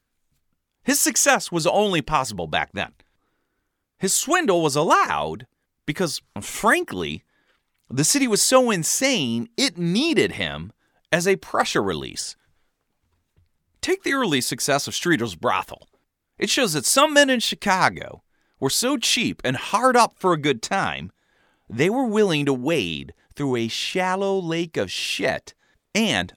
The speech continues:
upon reaching their destination, excited to sleep with the kind of woman who's willing to sleep with a man who swam through a shallow lake of shit.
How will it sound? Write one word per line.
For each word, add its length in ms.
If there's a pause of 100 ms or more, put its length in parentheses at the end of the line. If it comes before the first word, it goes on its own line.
upon 360
reaching 300
their 120
destination, 880 (520)
excited 800 (180)
to 100
sleep 300
with 120
the 60
kind 440
of 160
woman 480 (180)
who's 220
willing 600 (120)
to 120
sleep 340
with 140
a 60
man 600 (440)
who 120
swam 720 (160)
through 180
a 40
shallow 520
lake 280
of 80
shit. 480